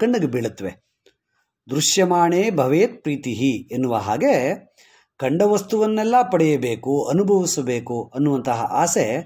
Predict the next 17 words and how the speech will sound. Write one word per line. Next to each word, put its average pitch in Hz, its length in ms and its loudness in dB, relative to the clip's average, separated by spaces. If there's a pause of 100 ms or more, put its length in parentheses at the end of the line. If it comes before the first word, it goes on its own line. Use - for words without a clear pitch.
(340)
ಮನಸ್ಸಿನಲ್ಲಿ 170 480 2
ಮೂಡುತ್ತೆ. 139 540 -2 (420)
ನಮಗೆ 160 340 0
ಯಾವುದು 196 380 0
ಹಿತ, 147 280 -2 (540)
ಯಾವುದು 165 400 2
ಅಹಿತ 156 340 0 (160)
ಎನ್ನುವಂತಹ 139 540 2
ಪರಿಜ್ಞಾನ 151 640 0 (540)
ಅಥವಾ 175 200 2
ವಿವೇಚನೆ 160 720 2 (360)
ಸದಾಕಾಲ 180 640 2
ನಮ್ಮಲ್ಲಿ 135 380 0
ಇರೋದಿಲ್ಲ. 117 560 -4 (240)
ಅಂತಹ 131 320 -2
ಪರಿಸ್ಥಿತಿಯಲ್ಲಿ 127 1080 -4 (460)
ಮನೋನಿಗ್ರಹ 160 680 2